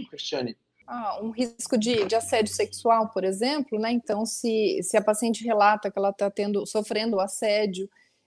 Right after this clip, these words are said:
Speaker 2: é, e ela tiver menos de dezoito anos de idade, a gente também tem que notificar a família, né?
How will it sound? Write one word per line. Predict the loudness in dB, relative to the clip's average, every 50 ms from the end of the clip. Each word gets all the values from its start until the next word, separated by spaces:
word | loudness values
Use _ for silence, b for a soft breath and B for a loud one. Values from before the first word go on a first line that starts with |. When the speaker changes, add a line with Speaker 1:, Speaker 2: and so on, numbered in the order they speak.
| _ _ -2
Speaker 2:
é, | 0 2 2 4 4 4 4 4 4 2 2
e | 4 4
ela | 4 4 4
tiver | 2 0 -4 0 0 2 2
menos | 2 0 -2 -2 -2 -2 -2
de | -2 -4
dezoito | -6 -6 -4 -2 -2 -2 -2 -2 -6
anos | -10 -10 -10 _ _ -12 -12 -10
de | -10 -8
idade, | -4 -2 -2 -2 -2 -4 -4 -4
a | -6
gente | -6 -6 -8 -8 -6
também | -4 -2 0 0 0 0 0
tem | -2 -2 -4
que | -4 -2 -2
notificar | -4 -2 -4 -4 -4 -4 -2 0 0 0 -2 _ _ _ _ _ -18
a | -12
família, | -4 -2 0 0 2 0 2 2 2 2 4 4 4 2 2 0 0
né? | 0 0 0 0 0 -2